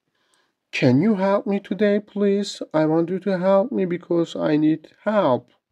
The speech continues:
"Yes, I can help you. Don't worry, man." diyebilirsiniz. Değerli arkadaşlar, beğeni bırakarak kanaldaki ders videolarının diğer arkadaşlara da ulaşmasını sağlayabilirsiniz.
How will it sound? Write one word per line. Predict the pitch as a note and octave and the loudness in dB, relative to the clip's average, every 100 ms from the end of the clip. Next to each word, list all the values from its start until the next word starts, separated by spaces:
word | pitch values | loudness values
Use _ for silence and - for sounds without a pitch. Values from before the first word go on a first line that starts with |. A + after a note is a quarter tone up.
| _ _ _ _ _ _ _ _ | _ _ _ _ _ _ _ _
"Yes, | D#3+ F#3 A3+ G3 C#3 - | -6 0 4 4 2 -4
I | D3+ C3+ | -2 -2
can | - D3 | -2 -6
help | D#3+ D#3 F#3+ G3+ F#3+ C3+ | -6 -4 0 0 -2 -4
you. | A2 | -2
Don't | A#2+ D#3+ D#3+ | -2 -2 -2
worry, | C3+ A#2 | -2 0
man." | G#2 G2+ G#2+ C3+ C#3+ _ _ _ - | -2 -2 -2 -4 -8 _ _ _ -2
diyebilirsiniz. | A#2+ C#3 G3+ - C3 G#2+ - - _ _ _ _ _ _ _ - | 0 0 -4 -6 -8 -8 -12 -20 _ _ _ _ _ _ _ -4
Değerli | A#2+ A2 | -2 -2
arkadaşlar, | A2 - B2 - F3+ G3 - - _ C3 | -6 -10 -8 -4 -2 -4 -10 -20 _ 0
beğeni | C#3+ C3 A#2 B2 - | 2 2 0 -4 -4
bırakarak | C3 C3 B2 B2 A#2 C3+ - - _ _ _ _ - | -4 -2 -2 -4 -4 -4 -6 -20 _ _ _ _ -8
kanaldaki | C#3+ B2+ G#2+ A2+ - | -4 -2 -4 -10 -10
ders | A#2+ A#2+ - | -10 -10 -8
videolarının | A2 A2 B2 C#3+ | -4 -2 0 0
diğer | D3+ | 0
arkadaşlara | C#3 C3 B2+ B2 B2+ A#2 | -2 -4 -10 -10 -10 -6
da | |
ulaşmasını | A#2+ B2 - B2 - D#3+ F#3+ | -2 -4 -4 -12 -4 -4 -4
sağlayabilirsiniz. | - - G#2+ G#2+ C#3 F3 - - G#2 - | -6 -6 -4 -4 -4 -4 -6 -6 -10 -14